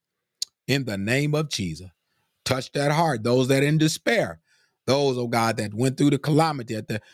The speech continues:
oh, God, oh, God, at the shopping center, oh, God. Touch right now those that suffered by trauma. Oh, God, heal them where they hurt.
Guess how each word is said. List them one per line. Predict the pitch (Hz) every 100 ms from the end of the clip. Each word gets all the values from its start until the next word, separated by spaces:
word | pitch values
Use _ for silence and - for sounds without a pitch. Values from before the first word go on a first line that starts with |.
| - -
oh, | 127 135 131 123
God, | 101 110 95 87 - - _ _ -
oh, | 127 127 113
God, | 113 107
at | 107 101
the |
shopping | 117 - 151 143 110
center, | 107 113 101 87 95
oh, |
God. | 92 95 87 82 110 _ _ _
Touch | - 196 165 151
right | 135 139
now | 123 104
those | 104 113 117
that | 123
suffered | - 143 147 147
by | 151 151
trauma. | - 226 170 87 - _ _ _ _ _ -
Oh, | 117 123 123
God, | 117 113 98 87
heal | 170 247
them | 170 127
where | 127
they | 139
hurt. | 127 107 80